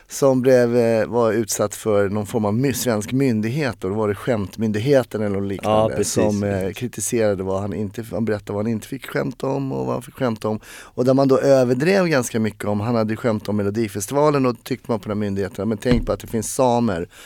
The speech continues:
Speaker 1: och samer kan känna sig kränkta, det finns en same som sjunger ibland i Melodifestivalen." Men han sa, "Men jag skämtar ju bara om att det var många deltagare." Ja, men ändå, släpp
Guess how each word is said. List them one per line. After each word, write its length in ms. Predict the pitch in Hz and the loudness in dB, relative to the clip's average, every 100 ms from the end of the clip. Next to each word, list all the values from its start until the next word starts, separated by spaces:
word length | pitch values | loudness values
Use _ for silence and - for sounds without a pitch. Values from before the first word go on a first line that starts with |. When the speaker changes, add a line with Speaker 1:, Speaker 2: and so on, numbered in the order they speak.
| - - - _ | -20 -20 -20 _
Speaker 1:
och 200 | 131 113 | -10 -8
samer 380 | - 131 120 120 | -2 2 4 2
kan 160 | - 113 | 0 -4
känna 240 | 113 101 | -4 -4
sig 140 | 101 101 | -6 -8
kränkta, 380 | 104 90 92 92 | -8 -8 -6 -8
det 60 | |
finns 280 | - 110 - | -6 -6 -6
en 60 | 101 | -6
same 440 | - 101 98 90 | -2 0 0 -4
som 140 | - | -8
sjunger 380 | 82 113 95 90 | -6 -4 -2 -4
ibland 340 | 82 73 - 78 | -8 -8 -10 -10
i 20 | |
Melodifestivalen." 600 | 73 65 65 - - 104 | -10 -10 -12 -14 -12 -8
Men 80 | 104 | -6
han 80 | |
sa, 120 | 107 110 | -6 -6
"Men 100 | 120 | -6
jag 100 | 131 | -4
skämtar 320 | 151 143 151 | -6 -4 -4
ju 40 | |
bara 260 | 139 139 131 | 0 2 4
om 160 | 127 | 2
att 180 | 120 - | 0 -4
det 80 | 120 | -4
var 120 | 120 | 0
många 280 | 120 120 117 | 2 2 0
deltagare." 460 | 113 117 104 117 - | 0 0 -2 -4 0
Ja, 180 | 180 - | 0 0
men 200 | 185 180 | -4 -4
ändå, 240 | 180 165 | -2 -2
släpp 260 | 143 170 139 | -2 -2 -2